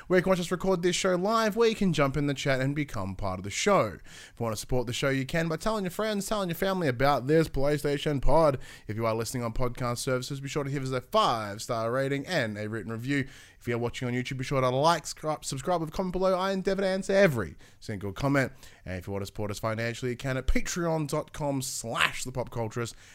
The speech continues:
as well as our merchandise, pop culture dot com slash shop, where you can buy shirts and other sorted shit with our logos on it. As I mentioned, notification noises went off in my ear hole,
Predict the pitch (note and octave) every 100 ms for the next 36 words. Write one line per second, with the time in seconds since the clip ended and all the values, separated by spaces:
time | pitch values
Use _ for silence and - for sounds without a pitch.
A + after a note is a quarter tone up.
0 | - - F#2 G2 F#2 G2 G2+ F#2+ G#2+ G2+
1 | - A2 A2+ C3+ C3 - C3+ - D#3 D#3+
2 | - D#3+ F3+ E3 - E3+ - - - -
3 | - A2+ B2+ C3+ - E3 - - - -
4 | - G#2 A2+ A2+ C3+ C3 - D3+ - -
5 | - - G2+ G2 G#2 G#2+ - - G2 G2
6 | G2+ G2+ - C#3 D3+ C#3 - - - -
7 | - G#3+ F#3+ F#3 F3 F3 F3 F3+ E3 -
8 | - G3+ A#3 F#3+ E3+ E3+ E3 E3+ E3 D#3
9 | D3+ G3 F3 - C#3+ D3 E3 D3 C3 B2+
10 | C#3 C3